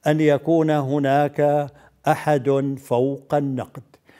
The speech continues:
بمجرد أن يكون هناك شخص فوق النقد وفوق المساءلة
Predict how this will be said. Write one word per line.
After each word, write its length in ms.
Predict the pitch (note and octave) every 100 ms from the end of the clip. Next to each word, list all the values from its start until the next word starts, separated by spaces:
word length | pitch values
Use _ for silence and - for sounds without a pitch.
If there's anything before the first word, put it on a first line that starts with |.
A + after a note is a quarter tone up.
| _ -
بمجرد 840 | A#2 D#3 D3+ C3+ F#3+ G3 F#3 E3
أن 160 | D3 D3+
يكون 380 | D#3 D3 F3 E3+
هناك 460 | D#3 E3+ F#3+ F3+
شخص 480 | - - G3 F#3+ -
فوق 440 | - G3 A#3 A3+ F#3
النقد 540 | E3+ D3+ D3 C3+ G#2
وفوق 480 | C3+ C#3 G#3 G#3 G#3
المساءلة 1000 | G#3 G3 G3 G#3+ A3 G#3+ G3 F#3 D3+